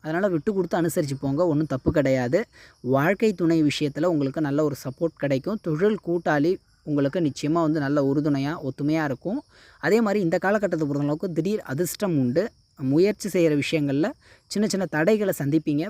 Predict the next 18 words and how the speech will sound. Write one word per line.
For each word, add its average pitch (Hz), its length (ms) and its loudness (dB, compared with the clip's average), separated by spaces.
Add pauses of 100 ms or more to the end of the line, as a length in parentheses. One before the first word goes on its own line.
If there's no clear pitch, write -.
But 143 120 -2
அதை 156 240 -2
ப-, 170 140 -4
அதை 170 220 0
நினைச்சு 185 260 -2
பெருசா 170 240 0
நீங்க 147 240 2
வருத்தப்பட 147 360 -2
வேணாம். 131 260 -2 (400)
ஏன்னா 196 140 2
உங்களுடைய 156 460 2
எண்ணங்களும் 185 520 0
செயல்பாடுகளும், 170 760 -2 (400)
அஹ், 165 160 2
நீங்க 165 260 4
கொஞ்சம் 208 240 2
எக்ஸ்பெக்ட் 214 480 -2
பண்ணுவீங்க. 175 380 0